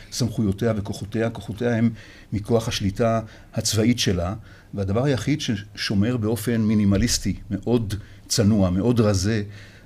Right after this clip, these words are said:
על הזכויות של האנשים שם, אה, זה בית המשפט. ספק אם יכולה ישראל להחזיק בשטחים ללא פיקוח, אה, שיפוטי כזה. אה, ואתה צודק שהדמיון,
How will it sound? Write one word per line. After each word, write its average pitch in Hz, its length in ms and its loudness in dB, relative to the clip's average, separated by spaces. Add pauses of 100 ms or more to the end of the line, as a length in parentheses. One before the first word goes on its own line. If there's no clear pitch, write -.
על 98 420 0
הזכויות 107 480 0
של 113 120 0
האנשים 101 380 0
שם, 104 300 0 (500)
אה, 104 60 0 (420)
זה 98 160 0
בית 117 180 4
המשפט. - 500 6
ספק - 580 -2 (540)
אם 127 340 8 (180)
יכולה 117 360 4
ישראל 120 380 4
להחזיק 104 380 4
בשטחים 104 680 0 (420)
ללא 110 340 2
פיקוח, - 540 0 (440)
אה, - 40 2 (540)
שיפוטי 117 480 6
כזה. 90 260 2 (680)
אה, 98 320 0
ואתה 104 240 -2
צודק 139 520 0 (200)
שהדמיון, 110 920 2